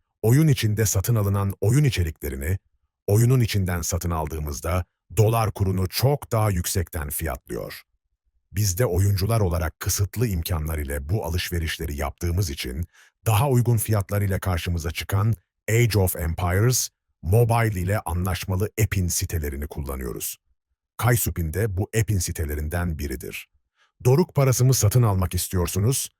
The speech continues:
Dilerseniz video açıklamasında vermiş olduğum referans linkinden siteye ulaşabilirsiniz.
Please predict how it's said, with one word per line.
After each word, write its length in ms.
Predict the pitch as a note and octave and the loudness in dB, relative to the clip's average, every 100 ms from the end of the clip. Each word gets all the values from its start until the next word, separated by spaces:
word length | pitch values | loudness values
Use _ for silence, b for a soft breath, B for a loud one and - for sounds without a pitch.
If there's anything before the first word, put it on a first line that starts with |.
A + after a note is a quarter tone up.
| _ - | _ 0
Dilerseniz 680 | G#2+ B2 G#2 D2+ E2 G#2 - _ G2+ | 4 4 2 0 0 0 -4 _ 0
video 260 | C3+ B2+ B2+ | 2 4 4
açıklamasında 720 | G#2+ A#2 A#2 A#2 A2+ A#2 G#2+ | 2 0 2 2 2 0 2
vermiş 340 | F#2+ F#2+ G#2 | 2 2 2
olduğum 420 | F#2+ E2 F#2+ F#2+ | 2 2 0 0
referans 520 | E2+ E2+ G2+ G#2+ F#2+ F2+ | 0 2 2 2 0 -2
linkinden 480 | D#2 F2 E2+ F#2+ | -4 -2 0 0
siteye 400 | G2 - A2+ F2 | 0 0 2 2
ulaşabilirsiniz. 1000 | E2+ E2 D#2+ D#2+ C#2 C#2 - A#1+ G#1+ - | 0 -2 -2 -2 -4 -6 -8 -8 -8 -8